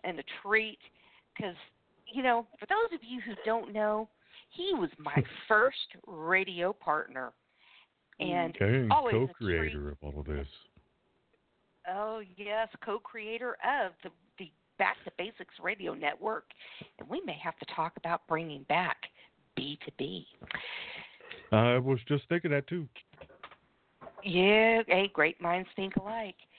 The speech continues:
Speaker 1: Anyway, but
Speaker 2: Mm-hmm.
Speaker 1: it's, we were glad to have everybody here, and we will be back next week at nine P M Eastern right here on the Back to Basics Radio Network. And this has been Echoes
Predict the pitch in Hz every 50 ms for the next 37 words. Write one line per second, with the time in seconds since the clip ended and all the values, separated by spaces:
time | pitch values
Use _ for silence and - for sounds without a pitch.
0 | - - - - - - 508 466 381 233 175 170 143 139 131 - _ _ - -
1 | 80 80 80 80 78 78 85 92 107 - - _ _ - - - - _ - 320
2 | 370 359 302 392 339 - _ _ _ _ _ _ _ _ _ - - 294 311 320
3 | 302 - 254 247 - 262 254 262 262 - - 233 240 240 240 233 208 233 233 226
4 | 220 208 196 190 - 226 214 208 214 208 208 208 - - - - _ _ _ -
5 | 214 220 214 208 202 202 202 226 349 392 370 269 190 175 - - - - 233 -
6 | - - 190 202 220 208 - - - - 208 311 427 - - - - 196 247 339
7 | 370 - - - - _ _ - - 208 175 - 180 170 185 202 208 226 233 240
8 | 233 226 - - 240 233 220 220 226 226 220 208 220 - 220 240 233 - - 240
9 | 233 233 233 - - - - - - - - 185 220 220 220 214 226 220 208 202
10 | 185 185 185 180 - 190 190 185 - - - - 175 170 - - 170 - - 185
11 | - 147 151 160 165 165 165 165 160 160 160 156 151 151 147 - 131 139 139 143
12 | - _ _ - - - - _ - - 143 143 147 180 190 - - 190 180 -
13 | - - 196 220 240 233 202 - - - 254 - - 175 151 151 147